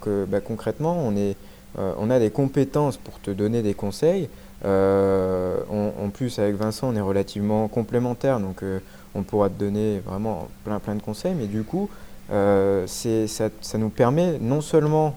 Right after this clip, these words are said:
de, d'acquérir des gens pour, pour, euh, savoir, bah, qui est à peu près notre avatar, euh, ça nous permet, bah,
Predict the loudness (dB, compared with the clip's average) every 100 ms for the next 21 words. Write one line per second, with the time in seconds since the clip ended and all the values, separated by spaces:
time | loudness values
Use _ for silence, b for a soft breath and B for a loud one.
0 | B B -14 -8 -2 0 0 0 2 2
1 | 2 2 4 2 0 -6 -4 0 2 2
2 | 2 0 B B B -20 -6 0 0 0
3 | -6 -8 -4 0 2 0 -2 -2 4 4
4 | 4 0 -6 -4 2 4 6 6 4 2
5 | -4 -2 0 2 0 -6 -4 -2 -2 0
6 | 0 0 -6 B B B -8 -4 0 0
7 | 4 4 6 4 2